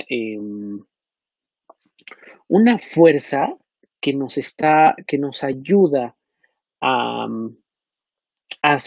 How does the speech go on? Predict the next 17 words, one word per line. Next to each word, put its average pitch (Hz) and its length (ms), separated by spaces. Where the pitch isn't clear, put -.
a 135 120
vivir 147 340
en 139 120
el 117 200
cosmos. - 720
Entonces, 226 640
la 190 260
verdad 233 480
es 214 280
que, 226 520
eh, 139 680
cuando 170 440
nosotros 240 420
nacemos, 147 800
tenemos 214 680
el, 143 800
tenemos, 233 580